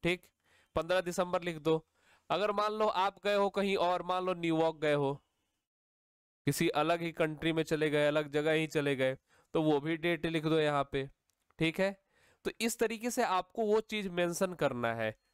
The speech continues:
ठीक, कहाँ कहाँ कौन से सिटी में आप गए हुए थे, नहीं गए हुए थे। नहीं गए हुए थे तो कोई कुछ नहीं लिखना है, बस छोड़ देना है इसको, ठीक है, इसको ऐसे ही खाली छोड़ देना है, मतलब कुछ लिखना ही नहीं है, कुछ टिक उक नहीं करना है उसमें, ठीक। तो ये चीज़ आप लोग हो जाएगा।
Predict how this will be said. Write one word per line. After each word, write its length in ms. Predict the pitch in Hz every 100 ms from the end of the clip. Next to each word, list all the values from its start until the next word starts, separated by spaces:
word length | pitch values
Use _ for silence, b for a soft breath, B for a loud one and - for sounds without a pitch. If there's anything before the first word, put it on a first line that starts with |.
| _ 202
ठीक, 220 | 202 - _
कहाँ 220 | 185 196 208
कहाँ 200 | 208 196 190
कौन 180 | 190 190
से 100 | 196
सिटी 320 | - 170 190
में 100 | 185
आप 280 | 170 147 143
गए 180 | 139 160
हुए 140 | 170 165
थे, 140 | 175 185 b b -
नहीं 260 | 143 160 165
गए 100 | 175
हुए 160 | 170
थे। 100 | 170 185
नहीं 200 | 226 247
गए 120 | 226
हुए 160 | 208 196
थे 100 | 175
तो 80 | 170
कोई 140 | 202
कुछ 260 | 196 226 240
नहीं 140 | 220
लिखना 280 | 208 202 180
है, 120 | 180 170
बस 200 | 175 -
छोड़ 240 | 196 202
देना 180 | 202 190
है 100 | 180
इसको, 320 | - 175 170 _ _ _
ठीक 160 | 175 -
है, 140 | 175 - _ -
इसको 180 | 139 165
ऐसे 140 | 175
ही 60 | 180
खाली 260 | 185 180
छोड़ 220 | 196 202 190
देना 180 | 190
है, 60 | 185
मतलब 180 | 196 202
कुछ 180 | 220 208
लिखना 280 | 202 208
ही 120 | 220 208
नहीं 160 | 190
है, 60 | 180 151 - _
कुछ 180 | 190 -
टिक 260 | - 196 190
उक 160 | 180 180
नहीं 180 | 180 156
करना 280 | 131 120
है 60 | 117
उसमें, 260 | 113 120 113 _ _ _
ठीक। 240 | 196 208 _ B B B B -
तो 60 |
ये 200 | 185 214
चीज़ 220 | 220 226
आप 200 | 214 208
लोग 120 | 220 202
हो 120 | 202
जाएगा। 400 | 190 190 185 196